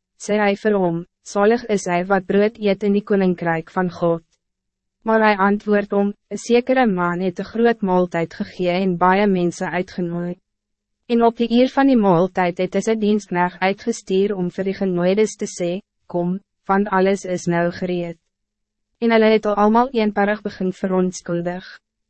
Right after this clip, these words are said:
Die eerste het vir hom gesê, 'Ek het 'n stuk grond gekoop en ek moet noodsaaklik uitgaan om daarna te kyk.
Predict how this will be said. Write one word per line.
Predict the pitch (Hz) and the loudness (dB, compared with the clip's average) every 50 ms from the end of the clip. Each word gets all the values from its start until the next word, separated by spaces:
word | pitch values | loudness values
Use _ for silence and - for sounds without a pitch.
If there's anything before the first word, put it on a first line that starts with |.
| _ | _
Die | - 247 | -8 -4
eerste | 233 233 247 254 254 - - 330 | 0 2 2 2 2 0 0 2
het | 311 269 233 226 | 2 2 2 2
vir | - 233 220 | 0 -2 0
hom | 214 208 202 196 | 2 2 0 0
gesê, | - 220 208 - - 208 202 185 175 185 _ _ _ _ _ _ - | -2 -4 -6 -4 -4 -4 -4 -4 -6 -8 _ _ _ _ _ _ -2
'Ek | 196 190 190 - | -2 -2 0 2
het | 208 214 214 226 | 0 0 0 -2
'n | 226 | -6
stuk | - - - 247 247 - | -4 -2 0 0 0 -2
grond | - - 220 214 214 214 220 226 - | -4 -2 0 2 2 4 2 0 -2
gekoop | - 254 - - 220 214 185 170 - - | -6 -8 -8 -4 -2 -2 -2 -2 -4 -6
en | 202 190 185 | -4 -2 -2
ek | 180 185 185 - | -2 -4 -2 0
moet | 196 202 202 - | 0 0 0 0
noodsaaklik | 208 202 202 202 - - 302 294 196 - 240 233 233 - | -2 -2 -2 -2 -2 0 0 0 0 0 -2 -4 -4 -2
uitgaan | 208 202 202 202 - - - 214 190 175 175 | -4 -4 -4 -4 -6 -4 0 0 0 0 0
om | 180 180 | -2 -2
daarna | 175 175 175 175 180 180 180 180 180 180 | 0 0 2 2 0 0 -2 -2 -4 -6
te | - 190 | -6 -10
kyk. | 185 - 185 175 170 170 165 | -10 -10 -10 -10 -10 -10 -14